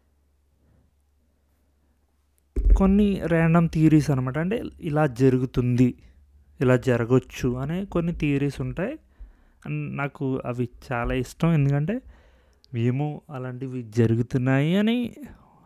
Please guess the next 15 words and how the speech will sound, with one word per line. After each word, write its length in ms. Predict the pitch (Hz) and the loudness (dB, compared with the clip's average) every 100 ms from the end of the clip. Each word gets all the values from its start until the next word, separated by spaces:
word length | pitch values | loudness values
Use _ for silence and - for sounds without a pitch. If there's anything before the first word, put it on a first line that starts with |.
| _ - 131 | _ -6 -4
చాలా 180 | 139 | -2
ఇంట్రెస్టింగ్ 460 | 147 139 143 - 147 | -6 -6 -8 -6 -6
అనిపిస్తది. 640 | 143 131 131 - 147 233 320 _ _ _ _ _ _ - | -6 -8 -10 -8 -6 -6 -10 _ _ _ _ _ _ -8
So, 60 | 214 | -2
అవి 400 | 226 220 233 208 - _ _ _ - | -2 0 0 -2 -8 _ _ _ -12
మీతో 340 | 160 170 160 175 | -2 -2 0 -2
చెప్తాను 460 | 156 131 - 156 | -4 -6 -6 -6
కొన్ని. 380 | - 160 123 123 _ _ _ _ _ _ - | -2 -2 -2 -6 _ _ _ _ _ _ -14
నాకు 240 | 131 123 | -14 -12
బాగా 420 | 123 120 120 131 | -8 -6 -4 -6
ఇష్టమైన 500 | 139 127 - 127 127 | -8 -10 -14 -12 -12
థియరీస్ 460 | 123 135 123 123 123 | -12 -10 -8 -8 -8
అవి. 300 | 131 170 349 _ _ _ _ _ _ _ _ _ _ _ _ _ _ _ _ _ _ _ | -10 -10 -12 _ _ _ _ _ _ _ _ _ _ _ _ _ _ _ _ _ _ _
ఇప్పుడు 220 | 196 226 | -8 -4
మనం 440 | 254 233 233 233 | 0 0 0 -2